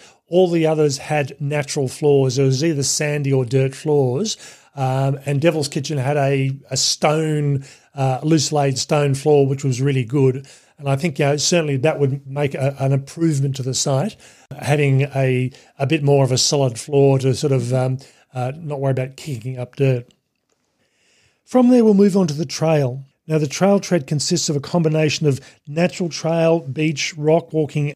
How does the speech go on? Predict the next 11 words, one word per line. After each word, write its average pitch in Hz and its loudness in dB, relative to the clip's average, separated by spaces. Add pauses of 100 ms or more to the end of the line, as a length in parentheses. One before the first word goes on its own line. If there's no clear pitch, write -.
and 147 2
occasional 156 2
timber 151 -2
and 139 -4
constructed 156 -2
trail, 170 0
which 170 -4
is 127 -4
what 139 -4
we 143 0
expected. 151 -4